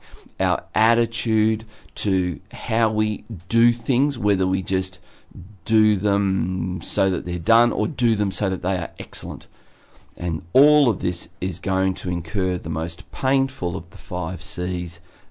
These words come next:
and that is change. Because, Cameron, I'm reminded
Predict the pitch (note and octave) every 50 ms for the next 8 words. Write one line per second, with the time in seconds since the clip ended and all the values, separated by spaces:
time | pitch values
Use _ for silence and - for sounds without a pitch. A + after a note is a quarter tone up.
0 | - - F2+ F2 E2+ F2 F2 E2+ E2+ F2 - - - - G2 E2+ E2 E2 D#2+ D#2+
1 | D#2+ D2+ - - - - - - - - - - - - - - - D2 F2+ -
2 | - B2 A2+ A2 A2 A2 G#2+ G2 - - - - - - - - - - - -
3 | - - - - - - - - A2+ - - A2+ A#2 A#2 A2+ A2+ A2 A2 A2+ A#2
4 | B2 C3 C3+ C#3 C#3 A#2+ A2 G2+ F2